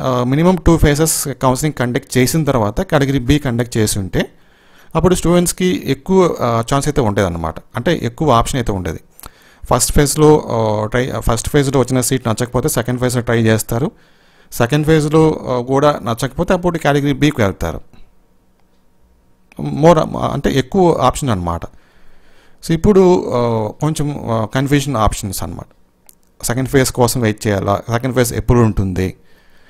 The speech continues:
ఎ-, ఎప్పుడు కండక్ట్ చేస్తారు, ఆ లోపల కేటగిరీ బి అయిపోయి ఉంటాయి, సీట్లు అయిపోతాయి, ఎలా అనేది కొంచెం కన్ఫ్యూజన్. So, ఇది ఒక పాయింట్ అన్నమాట. చూద్దాం మరి, మన ఏమన్నా ఈ, ఆ, ఎక్కువ స్టూడెంట్స్, ఆ,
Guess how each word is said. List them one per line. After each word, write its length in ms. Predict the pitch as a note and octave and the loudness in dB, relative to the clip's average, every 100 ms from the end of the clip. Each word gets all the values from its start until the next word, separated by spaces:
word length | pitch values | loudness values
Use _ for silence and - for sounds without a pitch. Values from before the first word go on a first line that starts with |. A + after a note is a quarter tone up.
| _ _ - | _ _ -6
ఎ-, 180 | C3 | -4
ఎప్పుడు 280 | B2+ B2 C#3 | 0 2 2
కండక్ట్ 360 | B2+ A2 G#2+ A2+ | 2 0 0 0
చేస్తారు, 560 | G2 - F#2+ G2 G2 - | -2 -2 -2 0 -2 0
ఆ 100 | A2+ | 2
లోపల 220 | A#2+ C3 | 2 0
కేటగిరీ 340 | B2 A2+ A2+ | 0 0 0
బి 160 | A2 A#2+ | 2 2
అయిపోయి 280 | G#2 A#2 A2 | 2 2 2
ఉంటాయి, 240 | G#2 G2+ | 2 0
సీట్లు 260 | A2 G#2 F#2+ | -2 -4 -4
అయిపోతాయి, 640 | F#2+ G2+ F2+ F2 F2+ - _ _ _ _ _ - _ A#2 | -2 -2 -2 -4 -6 -10 _ _ _ _ _ -20 _ 2
ఎలా 360 | A#2+ A#2 - A2+ | 4 4 0 -2
అనేది 400 | A2+ A2 A#2+ E3+ | -2 0 0 -2
కొంచెం 320 | B2+ A2+ A2+ | -2 -2 -4
కన్ఫ్యూజన్. 500 | G2 F#2+ G2 C3+ G3+ | -4 -4 -6 -6 -8
So, 500 | - C#3 B2+ - - | -6 -4 -4 -6 -4
ఇది 160 | C3+ | 0
ఒక 240 | D#3 A#2 - | 2 0 0
పాయింట్ 220 | A2 A2+ | -2 -2
అన్నమాట. 340 | G2 F#2 E2+ - - _ - - _ _ _ _ _ - - | -4 -6 -6 -8 -12 _ -20 -20 _ _ _ _ _ -20 -2
చూద్దాం 220 | C3+ D3 B2+ | 2 2 2
మరి, 140 | C#3 | 0
మన 180 | C#3+ C3 | 2 2
ఏమన్నా 260 | C3+ D3 | 2 2
ఈ, 280 | B2+ B2+ A2+ - - - - | 0 2 0 -6 -20 -20 -8
ఆ, 340 | A#2+ A2+ G#2+ - | -2 0 0 0
ఎక్కువ 280 | A#2 - E3 | -2 2 2
స్టూడెంట్స్, 440 | - D3+ C#3 C3+ C#3 C#3 - | 2 0 0 -2 -2 -2 -4
ఆ, 480 | A#2 F#2+ F2+ G2 | -6 -6 -6 -10